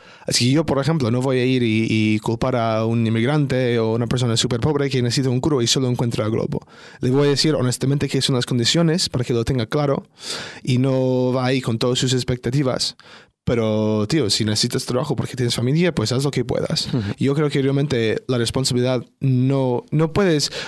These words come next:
Speaker 1: culpar la, el individuo que va a Globo porque no tiene más recursos.
Speaker 2: Ujú.
Speaker 1: Yo culpo, la verdad,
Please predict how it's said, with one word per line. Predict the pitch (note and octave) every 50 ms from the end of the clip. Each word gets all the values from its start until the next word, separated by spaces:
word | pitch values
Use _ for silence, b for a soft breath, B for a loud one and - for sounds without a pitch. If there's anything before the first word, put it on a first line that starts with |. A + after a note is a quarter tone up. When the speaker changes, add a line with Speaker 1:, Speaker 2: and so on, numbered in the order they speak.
| B B
Speaker 1:
culpar | - B2+ B2+ B2 A#2+ B2 C#3+ C3 B2 A#2+ - - - - - - _
la, | - C3+ C3 A#2+ A#2
el | - B2+ B2+
individuo | B2+ C3 C3+ B2+ C#3+ D3+ D3 C#3 B2+ B2
que | - C3 B2
va | B2+ B2
a | B2
Globo | B2+ C3 C#3+ C#3 B2+ A#2+
porque | - B2+ B2 B2+
no | B2+ B2
tiene | - C#3 C3+
más | B2+ B2+ B2
recursos. | - A#2 - D#3+ C#3+ - - - D3 - B B B
Speaker 2:
Ujú. | A#2 G#2+ A2
Speaker 1:
Yo | - A#2 C#3 F#3 G3
culpo, | G3 - A#2 A#2 A2 - G2 F#2+ - - - _ _ _ _
la | - A#2+ A2
verdad, | A2 A#2 C3+ C3+ B2 A2